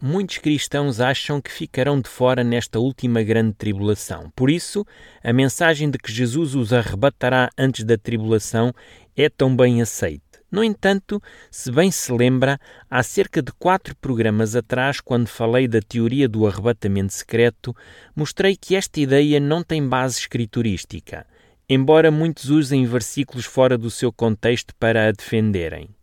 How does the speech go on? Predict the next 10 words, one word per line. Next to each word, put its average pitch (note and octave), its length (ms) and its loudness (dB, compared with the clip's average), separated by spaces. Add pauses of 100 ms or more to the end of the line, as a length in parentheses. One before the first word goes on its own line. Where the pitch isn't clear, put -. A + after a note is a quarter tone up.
(480)
Mostrei G3 380 0
textualmente D#3+ 920 0
como C#3+ 240 0
a - 20 4
Bíblia D#3 340 -2
descreve C#3+ 520 0
a - 20 4
vinda C3 320 2
de A#2 100 -6
Jesus A2+ 600 -2